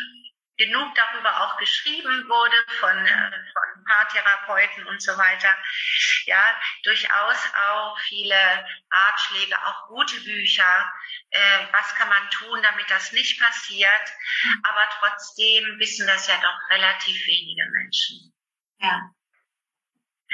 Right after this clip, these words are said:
Speaker 1: Und Wissen ist nicht gleich Können.
Speaker 2: Ja.
Speaker 1: Umsetzen können.
Speaker 2: <laughs>
Speaker 1: Ja.
Speaker 2: Ich finde das englische Schenken ein ganz gutes Wort dafür, Embodiment.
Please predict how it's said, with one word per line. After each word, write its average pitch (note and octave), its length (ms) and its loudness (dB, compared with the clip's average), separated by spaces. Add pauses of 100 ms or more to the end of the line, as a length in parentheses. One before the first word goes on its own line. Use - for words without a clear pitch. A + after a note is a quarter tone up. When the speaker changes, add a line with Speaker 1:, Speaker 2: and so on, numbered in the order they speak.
(240)
Speaker 1:
Und - 280 0
Wissen C4+ 260 2 (180)
ist - 180 -4
nicht A3 260 0
gleich G3 640 2 (400)
Können. F#3+ 640 0 (160)
Speaker 2:
Ja. G3+ 300 2 (380)
Speaker 1:
Umsetzen - 600 0
können. - 140 -4
Speaker 2:
<laughs> F3+ 280 -4 (440)
Speaker 1:
Ja. G#3 140 4 (400)
Speaker 2:
Ich - 160 -6
finde D#4 180 -4 (200)
das A#3 160 -8
englische C4 520 -4
Schenken B3 460 -2
ein A3+ 80 -10
ganz G#3 240 -2
gutes B3+ 320 -6
Wort A#3 200 0
dafür, A3 440 -4 (320)
Embodiment. G3+ 1040 -4